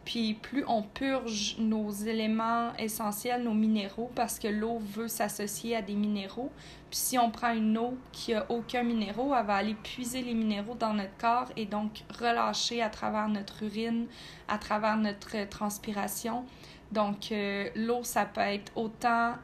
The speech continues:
euh, utilisé comme hydratant, mais ça peut être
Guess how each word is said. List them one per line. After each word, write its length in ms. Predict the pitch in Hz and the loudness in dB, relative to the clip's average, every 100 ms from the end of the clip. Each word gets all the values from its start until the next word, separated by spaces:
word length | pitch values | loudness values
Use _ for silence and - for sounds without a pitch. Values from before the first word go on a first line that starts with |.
| - | -6
euh, 480 | 214 202 202 202 202 - | -2 0 0 0 -2 -4
utilisé 580 | 208 - 214 202 226 | -4 -4 -4 -2 -2
comme 380 | 226 226 208 208 202 | -2 0 2 0 0
hydratant, 600 | 214 214 214 214 247 254 | -2 0 0 2 2 2
mais 180 | 262 220 | 2 0
ça 220 | - 202 | 0 -2
peut 140 | 202 | 0
être 120 | 214 | -4